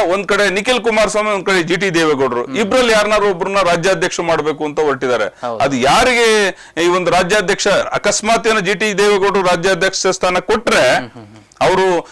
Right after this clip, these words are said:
Speaker 1: ಈ ಒಂದು ಜೆ ಡಿ ಎಸ್ಗೆ, ಆ, ವಿಧಾನಸಭೆಯಿಂದ ಒಂದು ನಾಯಕರಾಗಿ ಅದಕ್ಕೋಸ್ಕರ ಮಾಡ್ಲಿಲ್ಲ ಅನ್ನೋಂಥದ್ದು ಮುಂದಿನ ದಿನಗಳಲ್ಲಿ ಕಾದ್
Speaker 2: ಹೌದು.
Speaker 1: ನೋಡ್ಬೇಕಾಗಿದೆ.
Speaker 2: ಅಲ್ಲ, ಹಂಗ್ ನೋಡ್ಕೊಳ್ಳೋದಾದ್ರೆ ಇಲ್ಲಿ ಎಚ್ ಡಿ ರೇವಣ್ಣ ಅವರು ಸಹ ಬರ್ತಾರೆ.
Speaker 1: ಎಚ್ ಡಿ
Speaker 2: ಯಾಕಂದ್ರೆ ಅವರು
Speaker 1: ರೇವ-,
Speaker 2: ಅಷ್ಟೇ ಐದು
Speaker 1: ಇಲ್ಲ,
Speaker 2: ಬಾರಿ ಶಾಸಕರಾಗಿರುವಂತವ್ರು.
Speaker 1: ಎಚ್ ಡಿ ರೇವಣ್ಣ ಅವರು ಖಂಡಿತವಾಗ್ಲೂ ಅವರು,
Speaker 2: ಹ್ಮ್, ಹ್ಮ್, ಹ್ಮ್.
Speaker 1: ಆ, ಈ ಸ್ಥಾನಕ್ಕೆ ಬರ್ಲೇಬೇಕಿತ್ತು.
Speaker 2: ಹ್ಮ್.
Speaker 1: ಆದ್ರೆ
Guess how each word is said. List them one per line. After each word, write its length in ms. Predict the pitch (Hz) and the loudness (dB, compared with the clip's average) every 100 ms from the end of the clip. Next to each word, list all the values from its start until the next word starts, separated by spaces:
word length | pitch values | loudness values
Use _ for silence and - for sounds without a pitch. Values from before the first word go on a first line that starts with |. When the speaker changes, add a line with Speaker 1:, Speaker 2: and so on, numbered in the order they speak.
| - | -6
Speaker 1:
ಈ 120 | 165 | -2
ಒಂದು 240 | 233 240 214 | 0 2 0
ಜೆ 160 | 185 | 0
ಡಿ 80 | 196 | 2
ಎಸ್ಗೆ, 680 | 208 185 185 190 165 131 - - | 0 0 0 2 2 0 -6 -2
ಆ, 80 | 156 | 0
ವಿಧಾನಸಭೆಯಿಂದ 800 | 143 190 226 226 202 202 190 190 | 2 2 0 0 0 0 0 0
ಒಂದು 200 | 185 180 | 0 0
ನಾಯಕರಾಗಿ 600 | 156 190 190 185 180 180 | 0 0 2 0 2 0
ಅದಕ್ಕೋಸ್ಕರ 580 | - 208 220 226 254 247 | 0 -2 0 0 2 0
ಮಾಡ್ಲಿಲ್ಲ 500 | 208 190 185 175 170 | 2 2 2 2 2
ಅನ್ನೋಂಥದ್ದು 520 | 160 160 151 160 190 | 0 -2 -2 -2 -2
ಮುಂದಿನ 300 | 180 170 165 | -2 -2 -2
ದಿನಗಳಲ್ಲಿ 420 | 160 139 135 147 | -2 -2 -2 -2
ಕಾದ್ 160 | 151 135 | -2 -2
Speaker 2:
ಹೌದು. 120 | 135 | 0
Speaker 1:
ನೋಡ್ಬೇಕಾಗಿದೆ. 440 | 123 120 117 139 147 | -2 -2 -2 0 0
Speaker 2:
ಅಲ್ಲ, 140 | 156 | 0
ಹಂಗ್ 80 | 175 | 0
ನೋಡ್ಕೊಳ್ಳೋದಾದ್ರೆ 600 | 185 185 185 180 180 190 | 0 0 0 0 0 0
ಇಲ್ಲಿ 160 | 185 | 0
ಎಚ್ 200 | 151 147 | -2 -2
ಡಿ 160 | 160 180 | -2 0
ರೇವಣ್ಣ 280 | 180 185 180 | 2 0 0
ಅವರು 200 | 185 180 | 0 0
ಸಹ 180 | 180 175 | 0 0
ಬರ್ತಾರೆ. 340 | 170 170 165 | -2 0 -2
Speaker 1:
ಎಚ್ 300 | 143 - - | -2 -8 -10
ಡಿ 60 | 123 | -6
Speaker 2:
ಯಾಕಂದ್ರೆ 340 | 143 190 233 | -2 0 2
ಅವರು 160 | 233 226 | 4 4
Speaker 1:
ರೇವ-, 120 | 214 | 2
Speaker 2:
ಅಷ್ಟೇ 180 | - 190 | 0 2
ಐದು 160 | 170 | 2
Speaker 1:
ಇಲ್ಲ, 140 | 254 185 | 2 0
Speaker 2:
ಬಾರಿ 180 | 202 | 0
ಶಾಸಕರಾಗಿರುವಂತವ್ರು. 840 | 202 175 214 196 190 185 180 180 175 | 0 -2 -2 -2 0 0 0 2 2
Speaker 1:
ಎಚ್ 160 | 175 | 0
ಡಿ 120 | 202 | 2
ರೇವಣ್ಣ 420 | 196 196 196 190 190 | 2 2 2 0 0
ಅವರು 220 | 190 196 | 0 0
ಖಂಡಿತವಾಗ್ಲೂ 800 | 139 160 202 175 190 180 185 202 | -2 -2 -4 -2 0 0 0 0
ಅವರು, 440 | 185 170 180 190 | 2 0 0 0
Speaker 2:
ಹ್ಮ್, 0 | |
ಹ್ಮ್, 180 | 160 123 | -2 -6
ಹ್ಮ್. 100 | 120 | -4
Speaker 1:
ಆ, 120 | 147 | -4
ಈ 180 | 151 160 | -2 -4
ಸ್ಥಾನಕ್ಕೆ 380 | - 165 190 165 | -2 0 0 0
ಬರ್ಲೇಬೇಕಿತ್ತು. 720 | 147 185 180 185 175 147 127 | 0 0 0 0 -2 -2 -2
Speaker 2:
ಹ್ಮ್. 280 | 139 131 113 | -2 -6 0
Speaker 1:
ಆದ್ರೆ 380 | 135 170 156 | 0 2 2